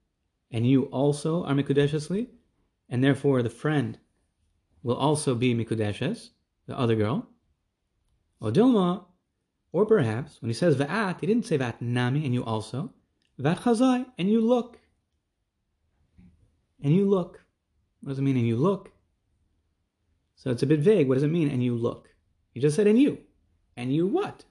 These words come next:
And you also, or and you look?" Amar l'chaverta, v'lo tafsi b'kedushin, l'chaverta. If all he's saying is, "And you look," to the friend, so she's a bystander. And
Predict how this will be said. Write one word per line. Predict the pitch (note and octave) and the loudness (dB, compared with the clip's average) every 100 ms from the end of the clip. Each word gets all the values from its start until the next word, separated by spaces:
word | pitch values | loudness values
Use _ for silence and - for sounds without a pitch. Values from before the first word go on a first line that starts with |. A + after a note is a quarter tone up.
| - | -6
And | B2 | -4
you | A#2+ | -2
also, | B2+ D#3+ - C4 | 0 -2 0 -2
or | D4+ G#3 G#3 | 0 -2 0
and | G#3+ A3 | 0 2
you | A#3 | 2
look?" | B3 D#4 - - _ _ _ - | 2 0 -2 -14 _ _ _ -4
Amar | F3+ E3+ | 0 0
l'chaverta, | D3+ C#3 C#3+ F#3+ | 0 0 0 0
v'lo | B3 C4 B3 | 2 4 2
tafsi | A3+ A3 G#3 | 0 0 -2
b'kedushin, | G3 F#3+ F#3+ F#3 F3+ - | 0 -2 -2 -4 -8 -8
l'chaverta. | E3 D3+ C#3+ C#3+ D3 _ _ _ - | -6 -2 -2 -4 -10 _ _ _ -4
If | A3+ | 2
all | C4+ | 4
he's | A3 | 4
saying | A3 G3+ F#3 | 2 0 0
is, | D#3 | 2
"And | D3+ | 2
you | F#3+ | 4
look," | A3 G3 - - _ _ _ _ _ _ _ _ - | 4 2 -2 -16 _ _ _ _ _ _ _ _ -2
to | B2+ | -2
the | |
friend, | A#2+ A3+ G3 G3+ G#3 - _ _ _ _ | 2 2 2 0 -4 -14 _ _ _ _
so | - C3 | -6 -2
she's | E3+ F#3+ | 2 2
a | |
bystander. | B3 D#4 - B3 G3+ A3 _ _ _ _ _ _ _ _ _ _ _ _ _ | 2 0 0 -2 -2 -6 _ _ _ _ _ _ _ _ _ _ _ _ _
And | C#3+ D3+ D3+ - | -2 0 0 -4